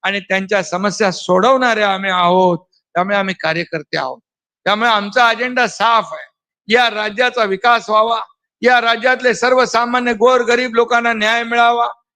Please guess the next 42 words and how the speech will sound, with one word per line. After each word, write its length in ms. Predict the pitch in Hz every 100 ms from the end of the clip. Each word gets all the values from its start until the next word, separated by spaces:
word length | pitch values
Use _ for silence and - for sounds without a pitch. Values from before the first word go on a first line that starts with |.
| _ 185
या 200 | 202 190
राज्यात 420 | 185 196 214 208
कुणी 320 | - 202 214
उपाशी 420 | 185 185 190 185
पोटी 320 | - 180 175
राहता 260 | 160 165 175
कामा 240 | - -
नये, 540 | _ _ _ _ - 233
या 100 | 240
राज्यातला 560 | 226 226 247 247 240 220
शेतकरी 460 | 226 233 247 240
सुखी 300 | 214 - 247
समृद्ध 480 | 190 214 220 226 220
झाला 260 | 196 202 208
पाहिजे, 760 | - - _ _ _ _ 208
या 140 | 247 240
राज्यातला 480 | 240 233 262 254
मच्छीमार 460 | 220 214 262 269 254
सुखी 300 | 226 226 240
झाला 200 | 214 220
पाहिजे, 340 | 214 - - _ _ _ _ 214
या 140 | 254
राज्यातल्या 480 | 254 247 254 254 254
माझ्या 220 | 254 254
लाडक्या 400 | 240 233 233 269
बहिणी 280 | 240 247 262
असतील, 320 | 254 - 254
लाडके 420 | 226 233 240 262 254
भाऊ 220 | 254 254
असतील, 320 | 247 254 247
हे 120 | 240
सुखी 300 | - 208 240
झाले 240 | 214 208 214
पाहिजे, 340 | - 185 190 - _ _ _ _
बळीराजा 520 | 165 196 196 185 185
सुखी 320 | 175 165 180 170
झाला 220 | 170 175
पाहिजे, 280 | 180 175 254
हेच 140 | 247
आमचं 280 | 208 170 180
मागणं 340 | 160 - 143
आहे. 120 | -